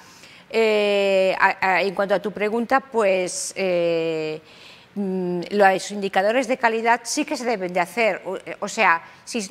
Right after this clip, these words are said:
nosotros, por ejemplo, eh, estamos en el Código Infarto de Cataluña, y supongo que todas las comunidades también tienen su código ya de infarto, eh, a nivel de redes asistenciales, se recogen unos datos que tenemos,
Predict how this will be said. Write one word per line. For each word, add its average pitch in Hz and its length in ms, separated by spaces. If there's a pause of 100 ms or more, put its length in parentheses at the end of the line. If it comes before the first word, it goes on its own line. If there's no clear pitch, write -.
nosotros, 262 360
por 302 120
ejemplo, 208 720
eh, 160 460
estamos 185 560
en 190 140
el 175 180
Código 214 320
Infarto 185 480
de 151 120
Cataluña, 180 600
y 147 80
supongo 190 360
que 175 100
todas 185 240
las 202 140
comunidades 185 760
también 180 720 (380)
tienen 196 240
su 180 200
código 185 380
ya 175 240
de 165 80
infarto, 180 680
eh, 156 320
a 143 180
nivel 160 360
de 160 160
redes 175 300
asistenciales, 185 960 (220)
se - 120
recogen 214 440
unos 226 280
datos 226 600 (360)
que 185 240
tenemos, 196 440